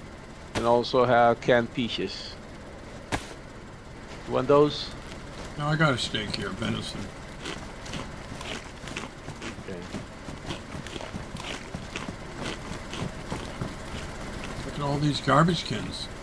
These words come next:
Speaker 2: He-, there must
Speaker 1: I
Speaker 2: be
Speaker 1: just
Speaker 2: oil here somewhere.
Speaker 1: I just did two of them. I don't know which ones. And I've been told that you can eat the, the predator meat.
Speaker 2: Did you drop powdered milk on the ground here?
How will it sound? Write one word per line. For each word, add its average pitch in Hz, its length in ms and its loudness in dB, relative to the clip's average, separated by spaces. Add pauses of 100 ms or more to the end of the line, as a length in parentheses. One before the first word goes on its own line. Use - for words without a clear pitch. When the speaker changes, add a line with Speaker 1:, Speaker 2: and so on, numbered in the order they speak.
(580)
Speaker 2:
He-, 156 120 6
there 156 200 8
must 165 240 8
Speaker 1:
I - 40 -6
Speaker 2:
be 165 60 8
Speaker 1:
just 131 140 8
Speaker 2:
oil 131 220 8
here 117 260 4
somewhere. 90 520 -2 (540)
Speaker 1:
I 123 100 4
just 147 320 8
did 143 180 4 (400)
two 151 200 6
of 147 100 6
them. 151 220 8
I 143 80 8
don't 143 140 8
know 139 100 8
which 131 260 2
ones. 156 340 4 (640)
And 143 180 8
I've 175 160 10
been 170 200 6
told 170 400 10
that 139 200 6
you 165 80 0
can 151 280 6
eat 165 200 6 (540)
the, 117 440 10
the 107 180 0
predator 147 540 10
meat. 107 260 -2 (260)
Speaker 2:
Did 147 180 6
you 226 180 10
drop 202 400 12 (280)
powdered 180 400 10
milk 170 300 6
on 165 180 8
the 147 80 4
ground 151 360 8
here? 202 240 8